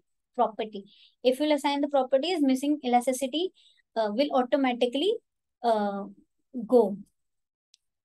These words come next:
Like if I just assign the property, what is elasticity? Young modulus of elasticity, right? That means material is also not assigned. If you'll assign any, suppose I'll assign this property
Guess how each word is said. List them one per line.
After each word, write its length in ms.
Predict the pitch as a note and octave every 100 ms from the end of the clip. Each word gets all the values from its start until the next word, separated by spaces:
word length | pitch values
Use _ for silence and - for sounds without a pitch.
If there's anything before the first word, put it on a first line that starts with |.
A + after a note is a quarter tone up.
| _ _ _ _ _ _ _
Like 380 | A#3 G#3+ G#3+ A#3 -
if 220 | A#3+ A#3+ B3+
I 120 | B3+
just 220 | A#3+ B3+
assign 280 | B3 A#3 A3
the 80 | A#3+
property, 600 | A#3 G#3 G#3 G#3+ A3+ G#3+ B3+ - _ B3 B3 _ C#4 C#4 D4 _ _ _
what 240 | C4 C#4
is 100 | E4+
elasticity? 560 | E4 A#3+ B3+ A3+ F#3+ G3+
Young 260 | A#3 C4+ C#4
modulus 340 | B3+ B3 C4
of 80 | C4
elasticity, 520 | A#3 G#3+ A#3+ A#3+ G#3+
right? 220 | A3 D#4+ - - - _ -
That 200 | A3 A3
means 240 | C4 D#4
material 500 | C4 B3 B3+ C4 D4
is 140 | D4 C4+
also 260 | A#3 A3
not 200 | A#3+ A3+
assigned. 360 | G#3+ G#3+ F#3+ G3 - _ _ - - -
If 160 | A#3+
you'll 200 | C4+ C#4+
assign 380 | B3+ C4 A#3+ C4
any, 500 | - A#3+ A#3+ C4+ D#4 - _ _ _ _ _
suppose 400 | - B3 A#3+ C4 B3
I'll 200 | A#3 B3
assign 520 | B3 A3+ A3 C4 A#3+
this 200 | A#3 A#3+
property 640 | B3+ G#3 G#3 G3+ D#4